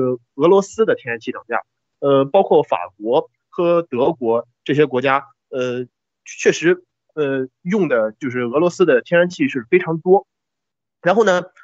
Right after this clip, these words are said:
就是哈萨克斯坦呢，它，呃，找的理由是，找的理由是，呃，俄国和哈萨克斯坦，呃，采用的是集体安全公约组织，它是以这个借口出兵。但是呢，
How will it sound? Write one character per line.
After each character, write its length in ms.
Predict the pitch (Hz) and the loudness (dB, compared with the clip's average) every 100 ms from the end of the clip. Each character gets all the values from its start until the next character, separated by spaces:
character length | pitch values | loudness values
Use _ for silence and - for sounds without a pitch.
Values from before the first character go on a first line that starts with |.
| - | -10
就 80 | 190 | -6
是 200 | 165 156 | -2 -2
哈 160 | 240 | 0
萨 120 | 254 277 | 0 0
克 120 | 262 | -2
斯 140 | 262 | -4
坦 180 | 185 117 | -10 -12
呢， 160 | - 311 _ _ _ | -8 -8 _ _ _
它， 200 | - 240 | -4 -2
呃， 500 | - _ _ 147 156 151 | -4 _ _ -12 -12 -4
找 200 | 151 175 | -4 -4
的 120 | 180 | -4
理 160 | 196 120 | -4 -6
由 240 | 107 151 | -2 -2
是， 240 | 190 185 - | 0 -4 -6
找 140 | 113 | -6
的 80 | 139 | -4
理 80 | 175 | -4
由 180 | 117 151 | -6 -6
是， 240 | - 151 - _ - | -2 -4 -4 _ -6
呃， 340 | 139 127 127 131 | 0 0 0 0
俄 180 | 135 202 | 2 2
国 360 | 147 139 151 _ _ | 4 4 2 _ _
和 300 | 185 185 175 | 2 4 4
哈 140 | 190 | 2
萨 120 | 214 | -2
克 140 | 202 202 | -2 -6
斯 80 | - | -6
坦， 120 | 80 120 _ - | -12 -12 _ -16
呃， 240 | 143 131 _ | -10 -10 _
采 220 | - - 120 | -12 -4 0
用 160 | 185 | 2
的 100 | 147 | 0
是 160 | 135 139 | -2 -16
集 260 | - 156 269 | -12 -2 0
体 260 | 277 - 214 | -2 -12 -6
安 200 | 190 202 | -2 -2
全 220 | - 156 | -6 -8
公 160 | 190 196 | -4 0
约 140 | 214 | 0
组 80 | 214 _ | -2 _
织， 220 | - 156 _ _ - | -8 -8 _ _ -4
它 120 | - | -4
是 100 | - | -4
以 160 | 127 120 | -10 -6
这 180 | 339 | -4
个 100 | 220 | -2
借 160 | 117 123 | -4 -6
口 180 | - 104 | -8 -16
出 200 | - 147 | -10 -4
兵。 220 | 139 147 _ _ - | -2 -2 _ _ 0
但 120 | - | 0
是 80 | |
呢， 120 | 240 | 2